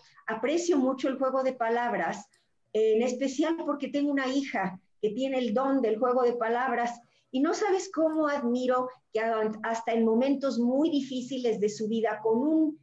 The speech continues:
giro al lenguaje, compone las, los nubarrones. Entonces, me he hecho sensible al término y cuando tú me invitaste a tu programa, pues, más me gustó. Y sabes, Arturo,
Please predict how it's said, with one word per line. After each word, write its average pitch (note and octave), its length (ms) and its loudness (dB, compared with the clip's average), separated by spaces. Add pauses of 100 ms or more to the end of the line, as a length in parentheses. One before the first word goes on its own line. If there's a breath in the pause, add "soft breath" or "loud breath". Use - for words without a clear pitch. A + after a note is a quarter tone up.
(120)
giro C#4+ 720 0
al G#3 300 2
lenguaje, A3 680 2 (720)
compone B3 920 2
las, G3+ 320 -2
los A3 280 2
nubarrones. G#3+ 840 0 (220)
Entonces, D4 280 0
me C4+ 140 0
he E4 60 2
hecho F4+ 200 0
sensible C4+ 640 0
al B3+ 160 -4
término A3+ 380 2
y A3 100 -2
cuando A3 320 0
tú D4+ 320 2 (380)
me G3+ 200 0
invitaste A3+ 540 0
a C4+ 100 -4
tu B3 140 -6
programa, B3+ 600 0
pues, G#3+ 200 0 (200)
más G#3 480 -2
me A3+ 100 2
gustó. C4 540 -2 (600)
Y C#4 120 -2
sabes, A#4 460 0
Arturo, B3+ 600 -2